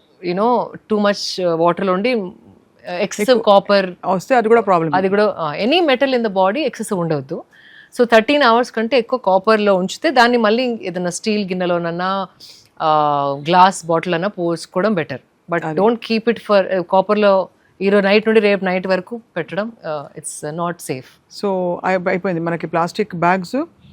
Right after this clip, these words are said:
Speaker 2: ఆ, అలాగే ప్లాస్టిక్ వాటర్ బాటిల్స్.
Speaker 1: బాటిల్స్.
Speaker 2: వీటితో పాటు
Speaker 1: And, uh,
Speaker 2: సరే,
Speaker 1: separating, uh, wet waste and dry waste.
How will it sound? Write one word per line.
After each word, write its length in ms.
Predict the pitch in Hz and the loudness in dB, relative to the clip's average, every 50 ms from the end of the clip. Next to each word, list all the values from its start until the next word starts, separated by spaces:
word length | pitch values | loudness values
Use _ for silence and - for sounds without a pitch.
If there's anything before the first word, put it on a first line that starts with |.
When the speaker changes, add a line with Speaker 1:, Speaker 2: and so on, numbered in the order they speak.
| - _ - _ - - | -20 _ -20 _ -10 -6
Speaker 2:
ఆ, 120 | 170 170 165 | -4 -2 -2
అలాగే 220 | 165 170 175 185 | -2 -2 -2 -2
ప్లాస్టిక్ 540 | 180 - 180 170 175 - - 214 202 - 196 | 0 0 0 0 0 0 -2 -2 -2 0 0
వాటర్ 220 | 180 175 180 190 | 0 2 0 0
బాటిల్స్. 380 | 180 180 180 175 185 180 170 160 | 2 2 2 2 0 -2 -2 0
Speaker 1:
బాటిల్స్. 500 | 156 151 147 - 147 139 139 - - - - - _ | 0 -2 -2 -4 -8 -12 -12 -12 -14 -14 -16 -8 _
Speaker 2:
వీటితో 280 | 202 208 196 - 208 202 | -2 -2 0 2 0 0
పాటు 300 | - 202 202 208 180 262 | 2 4 2 4 2 2
Speaker 1:
And, 100 | 240 180 | 2 4
uh, 60 | 196 | 4
Speaker 2:
సరే, 140 | 214 202 180 | 4 6 4
Speaker 1:
separating, 540 | 202 190 - 214 214 214 214 - 226 208 202 190 | 4 4 6 6 6 6 6 4 2 2 2 0
uh, 320 | 180 170 160 156 151 147 170 | 0 0 2 2 2 2 0
wet 160 | 180 175 190 | -2 0 0
waste 320 | 185 196 196 214 208 - | 0 0 0 0 0 -2
and 220 | - 170 151 147 143 151 151 156 | -4 -4 -4 -4 -8 -6 -4 -4
dry 160 | 147 143 139 | -4 -2 -4
waste. 400 | 135 139 135 139 - - - | -6 -8 -8 -10 -12 -14 -14